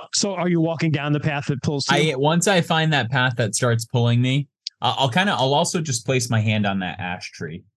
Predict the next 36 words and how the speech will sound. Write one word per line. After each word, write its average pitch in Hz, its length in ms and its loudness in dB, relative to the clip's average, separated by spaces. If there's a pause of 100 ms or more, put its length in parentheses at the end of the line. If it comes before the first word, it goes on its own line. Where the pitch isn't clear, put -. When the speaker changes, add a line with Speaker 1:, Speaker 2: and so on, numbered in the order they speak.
(560)
Speaker 2:
I, 208 60 0
Speaker 1:
Okay. 196 100 0
Speaker 2:
I'll 147 120 2
place 196 300 2
my 139 60 0
hand 151 180 2
on 156 100 2
the 135 100 0
ash 120 220 0
tree 135 140 0
and 120 80 2
then 117 80 2
I'll 113 80 2
place 113 220 0
my 104 120 -2
head 101 180 -2
on 90 140 -2
that 87 220 -8 (240)
as 101 160 -4
well. 87 280 -4 (100)
Speaker 1:
Sure. 196 240 -2 (480)
Speaker 2:
And 113 120 2
close 120 240 2
my 117 120 4
Speaker 1:
Cool. 107 100 4
Speaker 2:
eyes 107 160 2
for 110 100 0
just 101 240 -4
a 107 40 2
moment 92 480 -2
and 98 160 0
then 92 120 -2
I'm 92 120 0
Speaker 1:
You 143 60 2
Speaker 2:
gonna 190 180 2
Speaker 1:
feel, 226 760 -2